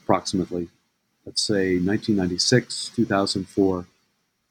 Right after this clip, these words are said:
I had some fellowships. I finally got hired at Franklin and Marshall as a visiting assistant professor.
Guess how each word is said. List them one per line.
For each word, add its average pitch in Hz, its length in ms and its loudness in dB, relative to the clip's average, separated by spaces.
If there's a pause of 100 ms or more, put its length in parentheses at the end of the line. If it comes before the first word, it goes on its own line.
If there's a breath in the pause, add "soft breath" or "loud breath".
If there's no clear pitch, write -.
(120)
I 80 80 -6
had 98 200 -4
some 98 120 -2
fellowships. 123 600 -2
I 90 60 -4
finally 101 320 2
got 87 160 -2
hired 98 340 2
at - 80 -8
Franklin 92 360 -4
and 87 80 2
Marshall 95 440 -2
as 80 100 -12
a 90 40 -10
visiting 95 380 -4
assistant 90 420 -6
professor. 90 500 -4